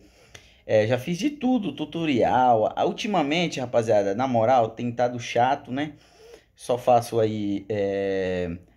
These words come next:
é, eu acabo fazendo aí uns, uns ao vivo, né, da barbearia. Vai ter os ao vivo? Vai ter os ao vivo. Tem gente que gosta, gosta, né, rapaziada? Tem pessoas que gostam das dicas de barbearia, é,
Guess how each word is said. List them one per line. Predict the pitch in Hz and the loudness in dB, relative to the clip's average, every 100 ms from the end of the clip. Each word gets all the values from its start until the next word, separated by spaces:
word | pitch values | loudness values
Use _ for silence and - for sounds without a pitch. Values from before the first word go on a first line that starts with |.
| _ _ _ _ | _ _ _ _
é, | 104 98 98 | -2 0 2
eu | 95 | 0
acabo | 95 104 104 | 0 -2 0
fazendo | 104 98 101 | -2 -2 -4
aí | 101 98 | -4 -4
uns, | 101 98 95 92 - - - | -4 -4 -6 -10 -14 -18 -12
uns | 104 101 | -6 -2
ao | 101 | -2
vivo, | 90 113 151 139 117 | 0 0 0 0 -4
né, | 107 113 | -4 -4
da | 110 | -4
barbearia. | 95 101 101 101 104 87 | -2 -2 0 0 0 2
Vai | 135 165 | 4 4
ter | 127 | 0
os | 107 | -2
ao | 104 | -2
vivo? | 131 117 | -2 -2
Vai | 143 | -2
ter | 156 175 | -2 -6
os | 170 | -4
ao | |
vivo. | 143 120 113 95 | -4 -4 -6 -8
Tem | 90 104 | -10 -8
gente | 113 113 | -6 -8
que | 107 | -4
gosta, | 101 123 143 139 | 2 2 0 -4
gosta, | 143 117 - - - - - _ | 0 0 0 -14 -20 -20 -20 _
né, | 120 | -6
rapaziada? | 131 117 98 98 95 - - - _ - | -4 -2 -4 -4 -6 -14 -20 -20 _ -6
Tem | 139 | -4
pessoas | 135 127 120 | -4 -6 -8
que | 107 | 2
gostam | 113 120 110 | 4 4 2
das | 104 101 95 | -2 -2 -4
dicas | 107 120 110 | -4 -2 -2
de | 101 | -2
barbearia, | 104 95 104 107 113 95 - - 101 - _ 101 110 | -4 0 0 2 2 0 -6 -20 -20 -20 _ -20 -8
é, | 110 107 104 101 | 0 2 2 0